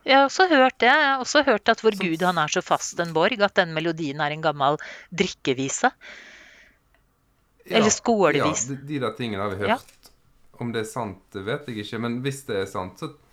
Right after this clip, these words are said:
Speaker 2: så tenker jeg at det der utfordrer jo veldig den, denne balansen mellom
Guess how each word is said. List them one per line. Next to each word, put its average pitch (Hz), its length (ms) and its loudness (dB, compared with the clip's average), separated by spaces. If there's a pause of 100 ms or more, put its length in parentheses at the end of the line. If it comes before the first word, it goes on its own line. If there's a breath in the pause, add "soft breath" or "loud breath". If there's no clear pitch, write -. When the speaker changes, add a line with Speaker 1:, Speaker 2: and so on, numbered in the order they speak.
(920 soft breath)
Speaker 2:
så 170 140 -8
tenker 135 240 -4
jeg 156 100 -4
at 135 60 -8
det 180 140 -4
der 104 180 -4 (160)
utfordrer 98 540 -8
jo - 20 -8
veldig 139 280 -4
den, 151 200 -6 (1800 soft breath)
denne 139 240 -6
balansen 131 560 -2
mellom 92 380 -8